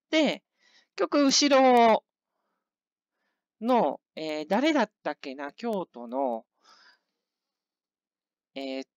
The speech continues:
と、まあ、これも自力選手なんですが、うん、山本だったかなを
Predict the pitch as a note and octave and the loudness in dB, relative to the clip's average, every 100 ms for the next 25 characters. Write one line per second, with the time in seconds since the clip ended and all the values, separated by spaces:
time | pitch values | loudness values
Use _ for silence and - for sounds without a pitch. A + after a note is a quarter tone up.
0 | - F3 G#3 E3 D#4+ F4+ E4+ D4 D4 D4 | -4 2 2 2 0 2 2 2 0 0
1 | D#4 E4 D#4 - E3 C#3 A#2+ A2 A2+ A#2 | 2 2 2 0 -2 -4 -8 -12 -10 -6
2 | C#3+ C3 A#2 _ _ _ _ _ _ _ | -2 -2 -4 _ _ _ _ _ _ _
3 | _ _ _ _ _ _ _ _ _ _ | _ _ _ _ _ _ _ _ _ _
4 | _ _ _ _ _ _ _ _ _ _ | _ _ _ _ _ _ _ _ _ _
5 | F#3 G3+ F#3+ A#3+ D#4+ F4+ E4 E4+ D#4+ E4 | -8 -4 0 2 4 4 4 4 2 2
6 | F3 - A#2+ E3 - A#3 A#3 | -2 -2 0 0 4 4 4